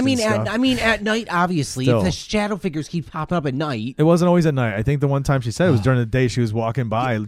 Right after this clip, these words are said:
Speaker 1: glanced
Speaker 2: multiple
Speaker 1: in the
Speaker 2: times
Speaker 1: room
Speaker 2: at
Speaker 1: and
Speaker 2: night.
Speaker 1: saw it.
Speaker 2: Mm. Okay.
Speaker 1: Then I told her, "Do E V Ps, record the audio,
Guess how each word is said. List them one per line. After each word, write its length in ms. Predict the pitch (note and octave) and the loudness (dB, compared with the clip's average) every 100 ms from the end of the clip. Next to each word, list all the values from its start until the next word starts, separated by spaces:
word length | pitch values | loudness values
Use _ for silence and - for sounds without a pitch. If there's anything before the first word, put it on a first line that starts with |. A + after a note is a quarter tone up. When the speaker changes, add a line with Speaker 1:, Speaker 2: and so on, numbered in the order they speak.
| G#2+ | -6
Speaker 1:
glanced 420 | B2 A#2+ C3 C3+ | -4 -2 -2 -4
Speaker 2:
multiple 40 | |
Speaker 1:
in 60 | A#2+ | -2
the 60 | A#2 | 2
Speaker 2:
times 100 | A2+ | 2
Speaker 1:
room 120 | C3 | 0
Speaker 2:
at 60 | |
Speaker 1:
and 80 | A#2+ | -2
Speaker 2:
night. 100 | D3 | -4
Speaker 1:
saw 220 | B2+ D3 F2+ | -4 -4 -4
it. 160 | E2 C#3+ C3 | -6 -10 -10
Speaker 2:
Mm. 520 | A#2+ G#2 A2 A2 G#2 - _ _ _ _ _ - | -10 -10 -12 -16 -18 -20 _ _ _ _ _ -14
Okay. 300 | A#2+ A2+ A2 _ _ _ F#4 _ _ _ _ _ _ | -10 -10 -10 _ _ _ -20 _ _ _ _ _ _
Speaker 1:
Then 160 | C3+ C#3 | -2 0
I 80 | G3 | 0
told 320 | - C3 B2+ | 0 0 2
her, 400 | B2 A#2+ A2+ F#2 _ _ _ - | 2 2 0 -4 _ _ _ -2
"Do 160 | A#2+ | 0
E 120 | C3+ C#3 | 2 0
V 140 | D3 - D3 C3+ | -2 -2 -4 -4
Ps, 140 | D#2+ - _ _ | -8 -14 _ _
record 360 | - A#2 B2 C#3+ | -8 -2 0 2
the 140 | C3+ | 2
audio, 560 | B2 C3+ F#2+ E2+ G#2 | 2 0 -2 -4 -8